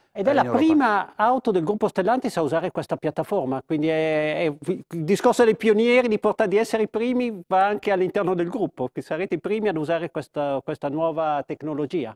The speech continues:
Speaker 2: Sì, e lo facciamo con ovviamente tremilaotto, che è uno dei, eh, prodotti più importanti sia del marchio Peugeot che del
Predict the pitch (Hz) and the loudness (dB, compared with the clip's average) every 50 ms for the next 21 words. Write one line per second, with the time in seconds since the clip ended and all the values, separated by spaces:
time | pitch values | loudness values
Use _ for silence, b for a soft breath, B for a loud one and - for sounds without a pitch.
0 | _ _ _ - - _ 151 151 160 - - 123 120 117 127 113 - 127 - - | _ _ _ -20 -12 _ -6 -4 -4 -4 -6 -8 -8 -8 -8 -8 -10 -10 -8 -6
1 | 135 131 131 123 - - 131 120 123 120 120 113 113 107 113 110 120 123 117 - | -6 -6 -6 -6 -6 -6 -6 -6 -4 -4 -4 -4 -6 -6 -6 -6 -6 -8 -8 -8
2 | 123 113 - 120 117 117 127 131 127 117 120 - - 120 - - 110 104 107 107 | -8 -8 -8 -6 -6 -6 -4 -2 -2 -2 -2 -4 -6 -8 -6 -6 -6 -6 -6 -8
3 | 107 101 107 107 107 107 107 107 - _ _ _ _ _ _ _ _ _ _ - | -8 -6 -6 -6 -4 -6 -8 -10 -12 _ _ _ _ _ _ _ _ _ _ -14
4 | - 110 113 110 110 110 - _ 135 127 123 127 123 - 131 - - 131 120 - | -10 -10 -8 -8 -8 -10 -10 _ -10 -6 -4 -4 -4 -6 -10 -10 -8 -10 -8 -8
5 | 139 135 - 131 120 120 113 - 135 123 - - - 123 107 113 110 107 104 107 | -10 -8 -6 -4 -4 -4 -4 -6 -8 -10 -8 -8 -10 -8 -8 -8 -8 -8 -8 -10
6 | 107 107 104 117 113 - - 113 123 131 104 113 113 113 - 120 101 98 104 104 | -10 -8 -6 -8 -8 -6 -8 -6 -6 -6 -4 -6 -8 -8 -8 -10 -8 -8 -8 -8
7 | 104 104 101 101 | -6 -8 -8 -8